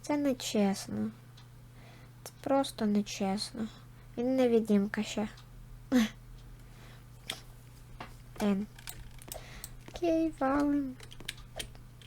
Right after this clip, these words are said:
Я б мог бути шерифом і покакався. <laughs> Бо я не побачив, хто, е,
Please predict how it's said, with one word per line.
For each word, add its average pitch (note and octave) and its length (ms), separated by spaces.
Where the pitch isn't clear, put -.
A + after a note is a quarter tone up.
Я A#3 180
б B3 40
мог A3+ 180
бути A3 400
шерифом G#3+ 760
і F#3 280
покакався. F#3 640
<laughs> C4 320
Бо A3 180
я A3 140
не A3 140
побачив, A3+ 680
хто, G#3 400
е, - 60